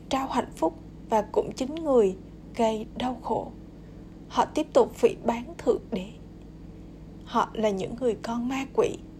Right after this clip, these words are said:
Họ nói những điều mà họ đã nói trong chu kỳ trước. Các con bây giờ đã trở thành con cái thực tế của Thượng Đế.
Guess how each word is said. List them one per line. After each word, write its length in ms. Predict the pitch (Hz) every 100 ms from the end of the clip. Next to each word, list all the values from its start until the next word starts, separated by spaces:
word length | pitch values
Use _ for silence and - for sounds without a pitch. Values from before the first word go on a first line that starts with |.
| - - - - - -
Họ 240 | - - 214
nói 280 | 214 233
những 300 | 294 285 -
điều 240 | 240 226 196
mà 200 | 190 208
họ 240 | - - -
đã 120 | -
nói 380 | 226 214 247 320
trong 200 | - 254
chu 160 | 233 240 -
kỳ 160 | 220
trước. 340 | 190 - 269 339 - - - - - - - - - - - - - - - - - - -
Các 140 | 311 -
con 360 | 254 233 214 -
bây 160 | 247 277
giờ 240 | - 214
đã 140 | 185 -
trở 120 | - -
thành 220 | 247 220 180
con 200 | 247 240
cái 240 | 240 240 277
thực 160 | 285 - - -
tế 320 | - 214 262 330 -
của 100 | -
Thượng 280 | - 247 - -
Đế. 320 | 202 240